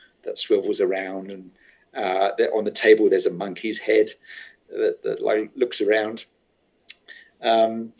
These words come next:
this, this movie is so ridiculous, and it's only seventy-seven minutes long, but somehow the talent of this director makes it plod along. Just, it's just, uh, merciless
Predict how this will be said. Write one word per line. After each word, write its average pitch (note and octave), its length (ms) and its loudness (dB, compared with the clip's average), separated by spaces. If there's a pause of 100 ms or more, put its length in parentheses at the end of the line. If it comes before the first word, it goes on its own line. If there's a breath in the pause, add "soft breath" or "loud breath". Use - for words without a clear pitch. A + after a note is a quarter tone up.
(300 soft breath)
this, D#3+ 220 4
this - 340 -2
movie C#3 260 2
is A#2+ 180 6
so C#3 220 6
ridiculous, B2 800 4
and A#2+ 180 -6
it's G#2+ 140 0
only C3 160 2
seventy-seven A#2 760 -2
minutes G#2 400 -8
long, G2+ 400 0 (100)
but - 320 0
somehow A2+ 840 0
the A2 60 -6
talent B2 440 -2
of G#2 80 -6
this G2 180 -6
director F#2+ 480 -2
makes G2 360 -6
it - 100 -18
plod B2+ 420 4
along. G2 580 0
Just, - 320 -6 (600)
it's A#2 240 0
just, - 480 -4
uh, F#2+ 480 -6
merciless A#2 960 0